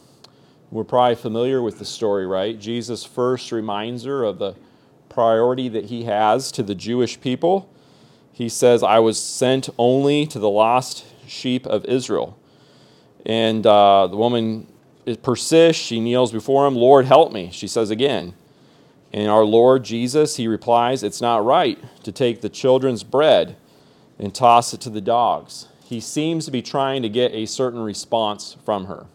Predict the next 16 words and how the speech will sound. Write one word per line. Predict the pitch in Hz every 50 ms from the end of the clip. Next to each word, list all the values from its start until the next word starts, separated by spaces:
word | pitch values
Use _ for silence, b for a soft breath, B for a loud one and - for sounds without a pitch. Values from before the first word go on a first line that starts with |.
| 95
okay? | 92 - - 104 107 110 117 - b b b b b b b b b b b b b b b b -
And | 104 110 107
she | - - - 151 160 151
says | - - 156 147 143 135 135 123
in | 123 120
verse | 127 127 117 -
twenty-seven, | - 139 123 117 - 160 190 190 139
the | 127
N | 156 196
I | 220
V | 208 175 180 175
says, | - 180 143 117 107 113
"Yes, | 123 160 175 156 - -
it | 160 143 139 -
is, | 135 135 143 139 127 -
Lord." | 139 139 156 160 160 185 - -